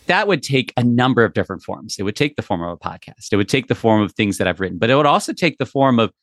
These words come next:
sitting on the porch and having a conversation with a neighbor, or having a, a long game discipleship interaction with a young adult, or any number of other things, because pastoring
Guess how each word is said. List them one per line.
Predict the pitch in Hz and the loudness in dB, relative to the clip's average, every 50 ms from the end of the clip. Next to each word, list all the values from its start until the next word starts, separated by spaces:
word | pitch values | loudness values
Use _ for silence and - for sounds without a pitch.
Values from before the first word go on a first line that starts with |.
| _ _ _ - | _ _ _ -10
sitting | - - - 131 147 160 175 | -4 0 0 2 2 2 0
on | 180 | 0
the | 151 131 | -2 -2
porch | - - 156 156 139 - - | 0 0 2 2 2 0 -2
and | 110 95 | -4 -2
having | 110 113 117 123 | -2 -2 0 -2
a | 104 | -4
conversation | - 107 104 104 104 - - 107 98 - 110 | -2 -2 -2 -2 -2 -2 -2 -2 -2 -2 -6
with | 101 95 - - | -8 -8 -10 -10
a | 87 | -8
neighbor, | 90 104 123 113 - - - - _ _ _ _ - - - - - | -6 -6 -6 -6 -8 -12 -20 -20 _ _ _ _ -20 -20 -20 -10 -2
or | - 143 | 0 2
having | 139 156 160 160 165 156 | 2 4 2 4 4 4
a, | 151 143 143 - | 4 4 2 2
a | - 143 131 | 2 2 2
long | 123 120 120 127 139 147 156 160 160 156 135 | 2 2 2 4 4 6 4 4 2 2 2
game | 143 139 143 139 143 139 139 139 139 - | 2 2 2 2 2 0 0 -4 -4 -6
discipleship | 139 117 - - 151 156 151 - 156 - - 131 - 120 | -6 -6 -2 -2 -2 -2 0 -2 -4 -2 -2 -2 -2 0
interaction | 110 107 101 95 95 90 - - - 92 90 | 0 0 0 0 0 -2 -4 -8 -10 -10 -10
with | 90 90 - | -10 -8 -6
a | 98 | -4
young | 92 101 104 104 101 | 0 0 0 0 -2
adult, | 98 104 127 120 92 90 - _ _ _ _ - _ - | -2 0 0 0 0 -2 -8 _ _ _ _ -20 _ 0
or | 160 147 147 151 156 | 2 2 2 2 2
any | 170 185 202 220 214 | 0 0 0 0 2
number | 190 170 170 165 160 156 | 2 0 -2 0 2 2
of | 135 113 127 | 2 4 4
other | 123 131 147 139 120 | 2 4 2 2 0
things, | - - 98 92 95 95 92 - | 0 -2 -4 -4 -4 -6 -8 -4
because | - 117 107 - 127 120 117 110 104 - - _ _ _ _ _ _ _ _ _ _ _ _ _ _ _ _ - - - _ _ _ _ _ _ _ _ - - | -4 -4 0 2 2 2 2 0 -2 -6 -14 _ _ _ _ _ _ _ _ _ _ _ _ _ _ _ _ -18 -18 -18 _ _ _ _ _ _ _ _ -6 -2
pastoring | - 143 160 185 170 - - 180 151 131 127 120 113 113 | 0 0 0 0 -2 -2 0 2 2 2 2 0 -2 -4